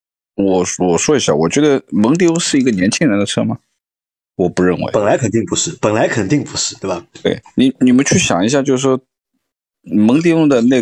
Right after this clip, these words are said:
Speaker 1: 个，最，那个时候上一代的蒙迪欧的前脸，对吧？上来的时候，那个时候它很好卖，对不对？蒙迪欧那个时候是卖得很好的一台车，因为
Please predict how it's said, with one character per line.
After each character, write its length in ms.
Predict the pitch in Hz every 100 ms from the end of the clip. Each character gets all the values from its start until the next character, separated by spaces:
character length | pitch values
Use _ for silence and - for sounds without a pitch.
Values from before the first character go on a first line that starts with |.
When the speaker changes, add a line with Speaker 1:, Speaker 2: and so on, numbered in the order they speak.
| -
Speaker 1:
个， 180 | - 87 -
最， 180 | 151 -
那 160 | 117 147
个 80 |
时 180 | 113 -
候 220 | 95 95
上 320 | 87 - 156 98
一 80 |
代 160 | 95 107
的 100 | 92
蒙 220 | 90 95
迪 100 | 107
欧 80 | 110
的 80 | 90
前 240 | - -
脸， 320 | - - - - _ _ _ - _
对 140 | 98
吧？ 220 | 90 82 87 - - -
上 240 | - 131
来 80 | 107
的 100 | 104
时 160 | 92 -
候， 140 | 92
那 100 | 113
个 60 | 117
时 80 | 98
候 80 |
它 140 | 92 98
很 200 | - 107
好 160 | -
卖， 240 | - 78 67 -
对 120 | 80
不 60 |
对？ 200 | 78 73 - -
蒙 220 | 92 101
迪 60 |
欧 80 | 110
那 100 | 113
个 80 | 101
时 120 | -
候 60 | 90
是 120 | -
卖 140 | 101
得 80 | 82
很 240 | - 87 95
好 120 | 80
的 120 | 76
一 20 |
台 160 | - 69
车， 160 | -
因 160 | 90
为 80 | 107